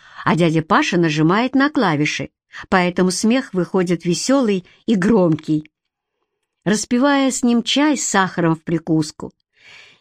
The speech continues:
Изочка рассматривала полку над столом, полную деревянных птиц, волшебных зверей и смешных человечков. Дяди Пашины фигурки украшают подоконник общей кухни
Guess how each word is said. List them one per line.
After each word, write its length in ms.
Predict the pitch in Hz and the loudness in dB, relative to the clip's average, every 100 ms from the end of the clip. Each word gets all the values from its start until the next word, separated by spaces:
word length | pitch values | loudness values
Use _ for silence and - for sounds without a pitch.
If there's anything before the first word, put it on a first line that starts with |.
| - | 0
Изочка 480 | 247 277 285 - 226 | 2 2 0 -2 0
рассматривала 760 | 220 - 214 247 240 220 220 | 0 0 0 0 0 0 -2
полку 520 | - 226 214 165 - | 0 2 2 0 0
над 220 | 151 160 | 0 0
столом, 640 | - - 175 165 151 147 147 _ _ _ - - | -2 -2 0 2 2 0 -4 _ _ _ -8 0
полную 400 | 247 220 202 196 | 2 4 2 2
деревянных 680 | 202 208 208 214 202 196 | 0 0 0 0 -2 -4
птиц, 760 | - - - 160 196 185 - - _ _ _ | -12 -8 -2 0 -2 -8 -16 -20 _ _ _
волшебных 580 | 180 175 - 196 190 180 | -2 0 0 0 2 2
зверей 680 | 170 165 190 160 180 202 202 _ - | 2 0 0 2 2 0 -4 _ -6
и 80 | 202 | -4
смешных 580 | - 190 - 208 254 | 0 0 2 0 0
человечков. 800 | - 208 196 180 175 160 - 180 - _ _ _ _ _ _ _ _ _ _ _ _ | -2 -2 0 0 0 -2 -4 -8 -10 _ _ _ _ _ _ _ _ _ _ _ _
Дяди 320 | 160 220 226 | -2 0 0
Пашины 480 | 233 240 254 - 226 | 0 2 0 0 -2
фигурки 720 | 226 220 196 233 320 - 156 - - - | 0 -4 0 0 0 -2 -6 -6 -8 -4
украшают 680 | 202 226 208 - 247 240 | 0 0 0 0 0 0
подоконник 720 | 226 202 208 208 247 240 240 - - | 0 0 0 0 2 2 0 -6 -4
общей 420 | 220 226 - 254 | 0 0 0 -2
кухни 640 | 233 - 190 180 185 180 175 | -2 -2 -2 0 0 0 -2